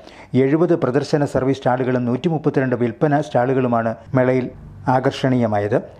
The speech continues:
നാൽപത്തിരായിരം ചതുരശ്ര അടിയിൽ ശീതീകരിച്ച പന്തലിലാണ് സ്റ്റാളുകൾ ഒരുക്കിയിരുന്നത്. ടൂറിസം,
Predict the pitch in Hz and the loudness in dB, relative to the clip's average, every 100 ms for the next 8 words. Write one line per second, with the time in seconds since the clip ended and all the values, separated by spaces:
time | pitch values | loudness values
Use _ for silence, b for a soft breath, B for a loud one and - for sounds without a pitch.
0 | - 131 139 190 185 180 170 165 165 147 | 0 0 2 0 0 2 2 2 0 0
1 | 123 143 143 143 131 127 127 120 - B | 0 0 0 0 0 2 0 -2 -10 B
2 | B - 131 139 175 165 147 147 123 120 | B -6 0 2 2 0 0 0 0 0
3 | 131 123 117 - 113 113 117 117 104 110 | 0 2 -2 -4 -2 0 0 -2 -2 0
4 | 110 107 104 107 - - - - 120 120 | 0 0 0 0 -2 -12 -20 -2 2 2
5 | 117 135 | 0 -4